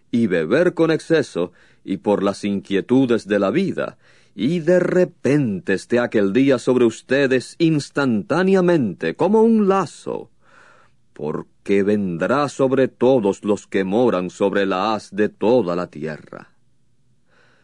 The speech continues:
Manténganse despiertos, pues, en todo tiempo haciendo ruego, para que logren escapar de todas estas cosas que están destinadas a suceder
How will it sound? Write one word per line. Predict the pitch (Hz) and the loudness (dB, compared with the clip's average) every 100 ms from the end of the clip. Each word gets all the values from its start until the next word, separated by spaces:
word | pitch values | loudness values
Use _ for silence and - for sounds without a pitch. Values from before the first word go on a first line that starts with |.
| _ _ _ _ _ _ _ | _ _ _ _ _ _ _
Manténganse | 87 85 87 85 - 156 175 104 85 85 85 - | -6 -4 -4 -6 -2 0 2 0 -2 -4 -6 -4
despiertos, | 95 104 - - 127 160 92 - 71 69 _ | -2 -4 -8 -6 -4 -4 -6 -12 -12 -12 _
pues, | 73 73 62 - _ _ _ _ _ _ _ _ - | -10 -8 -10 -16 _ _ _ _ _ _ _ _ -4
en | 127 131 | -2 -2
todo | - 214 185 117 | 0 2 4 2
tiempo | - 135 165 165 151 131 | 2 0 0 -2 0 -2
haciendo | 101 - 131 170 165 165 | -2 -6 -2 0 2 2
ruego, | 127 143 156 90 73 - _ _ _ _ _ _ | 0 -2 -2 -4 -10 -12 _ _ _ _ _ _
para | - 78 104 - | -8 -4 -4 -2
que | 123 | 0
logren | 107 117 131 98 98 | 2 2 2 0 -2
escapar | 98 - 95 92 104 117 92 | -4 -6 -6 -4 -4 -2 -4
de | 85 90 | -4 -4
todas | - 117 98 92 | 0 0 0 -2
estas | 110 - 98 95 | -6 -4 -6 -6
cosas | - 110 110 - 92 - | -4 -2 -2 -2 -6 -4
que | |
están | 95 - 117 117 | -6 -4 -4 -2
destinadas | 104 92 - 90 107 101 90 | -2 -4 -6 -4 -4 -4 -4
a | 92 | -6
suceder | - 110 - 82 110 113 | -4 -4 -4 -2 0 -2